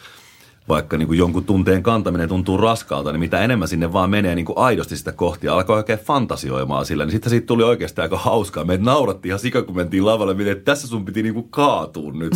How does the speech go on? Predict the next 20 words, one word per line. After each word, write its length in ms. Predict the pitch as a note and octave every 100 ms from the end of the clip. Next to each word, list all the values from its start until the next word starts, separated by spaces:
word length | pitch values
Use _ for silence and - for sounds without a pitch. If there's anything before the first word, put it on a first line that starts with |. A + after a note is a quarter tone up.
| E3
<laughs> 140 | - A3
mutta 120 | G#2
sä 80 | A2
et 100 | G#2
kaatunutkaan. 920 | D3+ C3+ F#2 D#2 D2+ - - C2+ A1
Ja 100 | C#2 - - - - - -
en 100 | G#2+
mä 80 | A#2+
sanonutkaan 540 | C#3+ A#2+ - - C2
sitä 120 | -
niin 100 | C#2
kuin 120 | C#2
vähemmistöjuttua 920 | D2+ D2+ D2 C#2+ - C2 C#2 - C2 C2
ja 60 |
ei 60 | D#2
se 120 | F#2 A#2+
esitys 260 | G2 G2
mennytkään 580 | A2 A#2 F#2 F#2+ - -
huonosti. 560 | - A#1 C2+ - -
Ja, 100 | A1